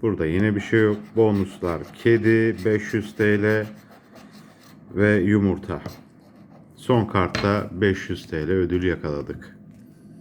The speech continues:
Peki, bugünkü ödüllerin toplamına bakalım. Beş yüz burada, yüz burada, altı yüz,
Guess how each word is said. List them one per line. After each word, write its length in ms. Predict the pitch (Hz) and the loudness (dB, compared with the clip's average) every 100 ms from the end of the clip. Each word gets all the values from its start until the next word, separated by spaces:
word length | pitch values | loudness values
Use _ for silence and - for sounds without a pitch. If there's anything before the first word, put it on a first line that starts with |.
| - - - - - - - - - - - - - - - - - - | -20 -20 -20 -20 -20 -20 -20 -20 -20 -20 -20 -20 -20 -20 -20 -20 -20 0
Peki, 340 | 147 117 - - - - - - | 2 2 -2 -12 -14 -20 -20 -4
bugünkü 680 | 120 98 98 90 101 98 - - - - - - - - - - - - | 0 2 0 0 2 2 0 -6 -20 -20 -20 -20 -20 -20 -20 -20 -18 -2
ödüllerin 640 | 113 95 90 87 85 98 | 0 2 2 0 0 -2
toplamına 680 | 98 95 - 87 80 87 90 - | 0 -2 -2 -6 -4 -4 -6 -8
bakalım. 440 | 82 - 76 - - - - - - - - - - - - - - | -8 -8 -12 -14 -18 -20 -20 -20 -20 -20 -20 -20 -20 -20 -20 -16 2
Beş 300 | 123 120 - | 4 4 2
yüz 220 | 107 101 | 0 2
burada, 540 | 107 101 95 98 95 - | 2 2 2 2 0 -4
yüz 380 | 92 110 101 95 | 0 2 2 0
burada, 580 | 92 85 87 87 - - | 0 0 -2 -2 -4 -6
altı 400 | 82 98 - 107 | -4 -4 0 2
yüz, 600 | 104 101 101 - - | 4 2 -2 -12 -18